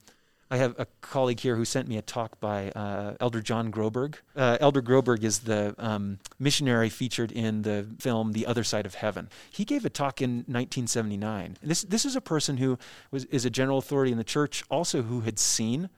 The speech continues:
some of the negative consequences for people about pollution. And he gave this whole talk about pollution, um, in nineteen seventy-nine at a B Y U devotional. And he has this incredible invitation where he says,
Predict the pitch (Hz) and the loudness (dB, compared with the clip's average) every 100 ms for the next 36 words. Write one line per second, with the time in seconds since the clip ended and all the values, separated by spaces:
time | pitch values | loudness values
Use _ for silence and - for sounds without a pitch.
0 | _ - 143 123 113 120 113 123 120 113 | _ -4 0 0 0 0 0 -2 -4 -2
1 | 113 - 117 110 - 113 113 - 104 - | -2 -4 -6 -6 -8 -8 -6 -6 -6 -6
2 | 110 95 95 98 - - 110 107 110 104 | -8 -6 -8 -6 -8 -8 -10 -10 -8 -10
3 | 107 - _ - 131 208 262 131 - 147 | -12 -18 _ -6 -4 -2 0 0 -2 -4
4 | 160 120 135 - 110 104 107 160 _ _ | -4 0 -2 -2 -6 -2 -2 -2 _ _
5 | _ _ - 113 165 - - - - _ | _ _ -8 -4 -4 -4 -8 -12 -20 _
6 | - 107 104 110 120 - 131 123 120 117 | -10 -6 -4 -2 -2 -4 -4 -2 -2 0
7 | 127 110 110 117 113 113 107 113 123 - | 0 0 -2 -2 0 -2 -2 -2 -2 -4
8 | 104 - - - 139 185 214 175 135 139 | -8 -8 -16 -4 0 0 0 -2 -2 -4
9 | - 202 233 123 123 117 - 143 - 110 | 2 2 2 0 0 -2 0 0 0 -6
10 | - - - - _ - 120 135 - 127 | -8 -20 -20 -20 _ -4 0 0 2 4
11 | 117 117 107 | 4 2 0